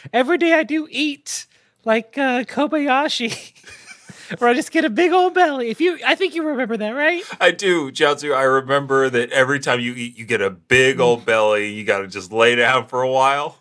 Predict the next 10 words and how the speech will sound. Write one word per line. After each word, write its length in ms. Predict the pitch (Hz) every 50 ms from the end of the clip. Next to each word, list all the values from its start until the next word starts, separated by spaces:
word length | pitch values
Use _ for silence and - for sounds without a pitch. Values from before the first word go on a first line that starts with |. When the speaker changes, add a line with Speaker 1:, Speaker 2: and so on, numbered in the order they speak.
| _ _
Speaker 1:
Vince, 240 | 233 294 415 392 -
that's, 180 | - 403 381 392
like, 180 | 392 403 -
three 380 | - - 240 254 359 381 381 370
times 560 | 370 - - 233 294 339 349 349 330 277 226
a 80 | 294 277
day. 400 | 208 320 330 339 349 349 320 302
I 100 | 285 285
don't 280 | - 330 330 269 -
get, 100 | - 339